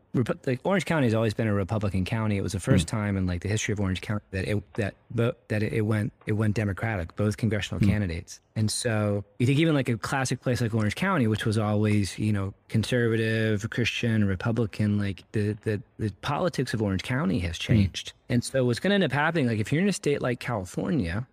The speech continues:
Speaker 1: if you, if your church says, "We're gonna take this radical, you know, right-wing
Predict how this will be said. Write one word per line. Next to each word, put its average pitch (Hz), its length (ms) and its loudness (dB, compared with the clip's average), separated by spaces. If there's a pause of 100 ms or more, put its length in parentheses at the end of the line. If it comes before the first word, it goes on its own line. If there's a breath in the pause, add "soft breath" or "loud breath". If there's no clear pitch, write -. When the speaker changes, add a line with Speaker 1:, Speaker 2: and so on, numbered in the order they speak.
(100)
Speaker 1:
if 110 160 -2
you, 165 500 4
if - 220 -2
your 165 140 2
church 131 480 2
says, 104 440 0
"We're 123 220 0
gonna 147 240 0
take 117 540 -2
this - 280 -6 (280)
radical, 117 880 0 (160)
you 113 140 2
know, 98 460 -2 (120)
right-wing 117 1200 2